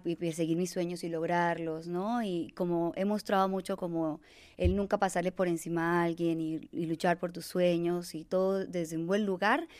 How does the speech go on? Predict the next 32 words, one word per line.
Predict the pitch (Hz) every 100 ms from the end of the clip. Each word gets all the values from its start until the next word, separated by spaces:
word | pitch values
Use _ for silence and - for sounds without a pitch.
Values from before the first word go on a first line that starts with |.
| - -
como | - 180 180
tú | 185
lo | 175
puedes | 170 170 165
lograr, | 151 139 127 -
¿no? | 147 240 _ _ - - - - - -
Y, | 202 190 180 170 170 160 151 127 -
y | 208
yo | 202
creo | 208 208
que | 202
eso | 190
es |
lo | 196
que | 196
me | 175 165
ha, | 160 -
me | 170
ha |
ayudado | 160 170 170
como | 180 165
a |
conectar | 160 156 - 160
más | 165 -
con | 170
mi | 160
comunidad. | 156 156 151 156 151 160
Entonces | 160 160 170
me | 175 165
vine | 190 269
a | 330
México, | 339 339 294 339 494